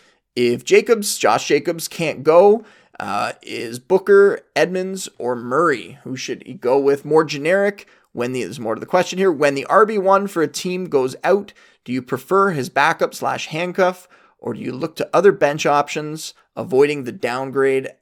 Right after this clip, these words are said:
of the backup running back? This one's hard to answer in a generic way. I know you're asking it that way, but it's kinda case by case, right? In this instance, uh, if Jacobs is out, I would go with Booker over Murray.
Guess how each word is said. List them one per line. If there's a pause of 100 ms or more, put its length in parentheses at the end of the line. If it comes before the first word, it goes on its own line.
(100)
of
the
backup
running
back? (520)
This
one's
hard
to
answer
in
a
generic
way. (100)
I
know
you're
asking
it
that
way,
but
it's
kinda
case
by
case,
right? (420)
In
this
instance, (100)
uh,
if
Jacobs
is
out, (480)
I
would
go
with
Booker
over
Murray.